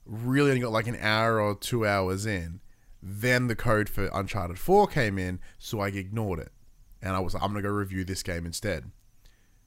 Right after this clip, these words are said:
So now I've actually been playing it. I'm so close to the finish. I'm, like, eighty-five percent of the story. Um, it's really good. I think, I still think two's better so far, but it's still very, very good.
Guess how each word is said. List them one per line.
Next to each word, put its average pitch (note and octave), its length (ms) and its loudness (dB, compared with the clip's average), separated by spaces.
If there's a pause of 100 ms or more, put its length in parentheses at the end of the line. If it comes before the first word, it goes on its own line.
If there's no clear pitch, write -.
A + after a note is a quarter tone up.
(260)
So G2 200 -4
now E3 380 6
I've D3 120 6
actually A#2+ 240 2
been G2 60 0
playing D3 300 8
it. D3+ 180 0 (120)
I'm G2+ 180 0
so F#3 340 4
close C3+ 340 0
to - 40 -8
the A2 80 -2
finish. A2 360 -6
I'm, A2 100 -4
like, G2 180 -4
eighty-five G#2 960 0
percent G2+ 260 0
of F#2+ 60 -6
the F#2 60 -8
story. F#2+ 460 -2 (440)
Um, G2 340 4
it's - 160 -12
really E2 180 -10
good. C#2+ 260 -12 (600)
I C3 60 4
think, C3+ 260 4
I A#2+ 80 0
still B2 200 0
think A2+ 220 -4
two's G#2+ 300 -4
better C3 420 -2 (400)
so G#2 260 -2
far, D#3 400 0 (420)
but G2 380 0
it's F#2+ 100 -6
still G2+ 140 -4
very, F2 240 -4
very D2 220 -8
good. G1+ 240 -14